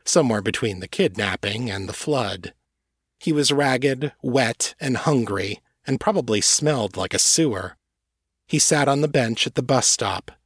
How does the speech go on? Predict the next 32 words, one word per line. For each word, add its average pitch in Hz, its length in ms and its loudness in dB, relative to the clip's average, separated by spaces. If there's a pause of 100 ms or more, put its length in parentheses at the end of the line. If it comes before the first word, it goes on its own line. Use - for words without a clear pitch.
and 139 180 0
waited 117 300 0
for - 160 -2
someone 104 360 0
to 113 80 0
happen 104 380 -2
by. 95 480 -4 (1200)
The 170 100 2
first - 280 0
few 120 180 2
people 110 380 -2
who 123 100 2
came 113 260 0
to 107 60 -4
the 101 120 -6
stop 110 520 0
eyed 135 240 0
him 98 180 -4
suspiciously 110 920 0
before 117 400 -2
moving 104 400 -4
on, 95 420 -4 (400)
apparently 127 500 0
deciding 110 480 0
to 127 80 0
catch - 300 0
the 113 80 -6
bus 104 340 -4
somewhere 101 500 0
else. 107 560 0 (880)
Eventually, 160 600 2
though, 101 400 -2